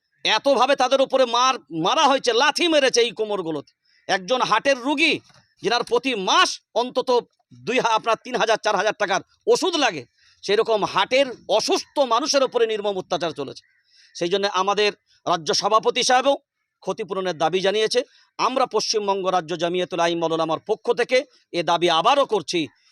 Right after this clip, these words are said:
যে প্রত্যেকটা এই নির্যাতিত মানুষ, তাদের যা ক্ষয়ক্ষতি হয়েছে, সরকার যেন এদের উপযুক্ত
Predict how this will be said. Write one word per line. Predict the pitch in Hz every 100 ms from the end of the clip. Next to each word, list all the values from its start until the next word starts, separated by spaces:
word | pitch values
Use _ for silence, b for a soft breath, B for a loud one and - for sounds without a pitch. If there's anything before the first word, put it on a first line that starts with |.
| b
যে | 131 175 185
প্রত্যেকটা | - 269 _ _ 339 - _ 233 180 127 _ _ _
এই | 165
নির্যাতিত | 202 190 220 294 285
মানুষ, | 240 208 190 156
তাদের | 196 202 233
যা | 214
ক্ষয়ক্ষতি | 202 - 302 339 302 277
হয়েছে, | 214 196 - - _ b b b -
সরকার | - 180 214 220
যেন | 196 196
এদের | 185 180 180
উপযুক্ত | 180 196 202 220 - - 269